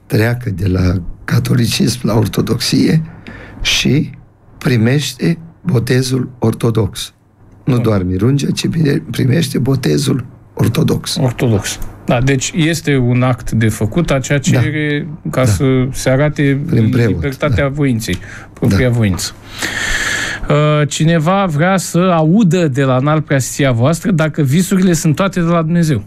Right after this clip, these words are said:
Speaker 1: Nici de cum. Puține pot fi de la Dumnezeu.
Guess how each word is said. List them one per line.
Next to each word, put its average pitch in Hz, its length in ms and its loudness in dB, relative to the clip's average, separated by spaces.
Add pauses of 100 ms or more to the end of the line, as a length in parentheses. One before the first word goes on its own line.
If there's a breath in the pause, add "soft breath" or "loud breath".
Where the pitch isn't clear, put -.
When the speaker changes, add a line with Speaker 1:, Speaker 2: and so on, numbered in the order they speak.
(160)
Speaker 1:
Nici 156 300 4
de - 140 0
cum. 98 380 0 (1000)
Puține 170 580 0
pot 123 260 -4
fi 156 120 -4
de 117 140 0
la 110 140 0
Dumnezeu. 98 560 0